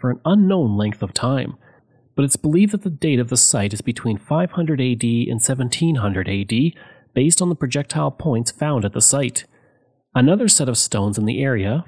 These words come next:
facing the river, were set up in the form of a snake. The bison were an important part of the life of the Indigenous of the area,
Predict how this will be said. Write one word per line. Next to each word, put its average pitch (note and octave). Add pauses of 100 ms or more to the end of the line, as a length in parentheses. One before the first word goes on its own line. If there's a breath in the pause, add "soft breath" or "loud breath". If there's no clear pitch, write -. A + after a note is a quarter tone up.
facing G#2+
the G2+
river, D3+
were C#3+
set F3
up D#3+
in E3+
the D#3
form G2+
of G#2+
a E3
snake. - (1400)
The F3
bison B3
were G#3
an F3
important E3+
part C3
of G#2
the A2
life A2+
of A2
the G#2+
Indigenous G#2+
of F#2+
the F#2+
area, D3